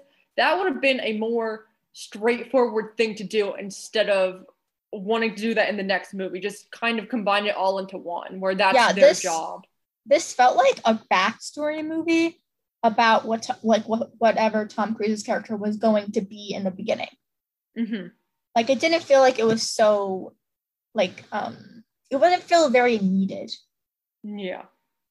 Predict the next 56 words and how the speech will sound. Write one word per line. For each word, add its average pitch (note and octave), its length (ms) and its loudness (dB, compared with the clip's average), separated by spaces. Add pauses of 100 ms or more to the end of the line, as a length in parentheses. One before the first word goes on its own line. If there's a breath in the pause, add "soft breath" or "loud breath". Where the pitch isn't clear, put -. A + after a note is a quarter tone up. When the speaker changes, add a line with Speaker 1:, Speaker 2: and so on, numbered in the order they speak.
(840)
Speaker 2:
Uh, - 320 -6
and A3 120 -4
then, G#3 280 -4 (360)
trying E4 160 2
to F4+ 60 -4
think. G3+ 340 -4
Oh, A#3 180 6
I A3 160 6
was B3+ 100 0
watching A#3+ 240 2
this D#4+ 100 -6
with C4+ 180 -2
my A3 100 0
sister A#3 400 -4
at A#3 120 -2
some C4 160 -2
point, B3+ 300 2
and G#3 160 -10
she - 180 -10
left G3 220 2
to A3+ 80 -12
go G3+ 80 -6
do G3 80 -4
something G#3 300 -2
else. F#3+ 360 0 (380)
Uh, G#3 220 2
and A3+ 100 0
she, A#3 180 -6
she B3+ 180 -2
was, A#3+ 180 -2
we A3 120 -2
were B3+ 100 2
watching A3+ 340 -2
at G4+ 100 -8
the E4 80 -4
point C#4+ 180 -4
where A#3 100 -2
they're A#3 80 0
having G#3+ 360 0
all G3+ 140 0
the G3 100 -4
rats F3+ 640 -2 (420)
are G#3+ 120 2
all, G#3 180 2
like, G#3+ 300 -4
going G#3 340 -2
over G3+ 380 -2
Tom G#3+ 320 -4
Cruise, G#3+ 260 -6
and A3+ 100 0
she A3 140 -8
was, - 400 -14
she, - 120 -20
she - 360 -12
was G#3 220 -6
like, F#3+ 360 2